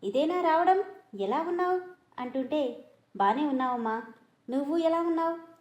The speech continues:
సాకేత్, సవి, మా డాక్టర్ సంజయ్ బాబు అంతా బాగున్నారా?" "అంతా బానే ఉన్నాం. అన్నయ్య, నువ్వు, వదిన, గౌతమి ఎలా ఉన్నారు?" "అదేంటమ్మా, నీ మేనకోడల్ని ఎదురుగా పెట్టుకుని మళ్ళీ గౌతమి ఎలా ఉంది అని అడుగుతావేంటి?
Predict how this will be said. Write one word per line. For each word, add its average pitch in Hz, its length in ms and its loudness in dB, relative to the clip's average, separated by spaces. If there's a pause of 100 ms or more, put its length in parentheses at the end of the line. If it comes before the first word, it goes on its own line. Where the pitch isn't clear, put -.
(160)
సాకేత్, 277 520 -2
సవి, 262 360 -4 (180)
మా 240 120 -2
డాక్టర్ 214 440 -4
సంజయ్ 247 380 0
బాబు 262 320 0 (320)
అంతా 202 320 -4
బాగున్నారా?" 302 680 0 (600)
"అంతా 220 300 0
బానే 233 280 0
ఉన్నాం. 226 340 -4 (520)
అన్నయ్య, 285 460 0 (680)
నువ్వు, 330 280 2
వదిన, 294 360 2
గౌతమి 285 500 0
ఎలా 233 180 0
ఉన్నారు?" 302 420 0 (960)
"అదేంటమ్మా, 254 720 0 (420)
నీ 381 100 6
మేనకోడల్ని 370 580 4
ఎదురుగా 349 300 0
పెట్టుకుని 339 440 -2
మళ్ళీ 294 340 2 (100)
గౌతమి 311 320 0
ఎలా 214 280 2
ఉంది 302 220 2
అని 311 100 0
అడుగుతావేంటి? 302 800 -2